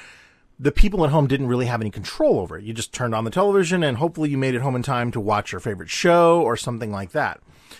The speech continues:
The V C R allowed people to be able to redistribute their time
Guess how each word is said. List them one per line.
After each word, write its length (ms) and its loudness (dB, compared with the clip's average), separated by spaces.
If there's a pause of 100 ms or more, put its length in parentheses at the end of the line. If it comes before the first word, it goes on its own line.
The 100 4
V 140 2
C 200 -2
R 220 6
allowed 340 2
people 280 0
to 100 -4
be 140 2
able 140 0
to 120 -6
redistribute 840 -4
their 260 -2
time 600 -4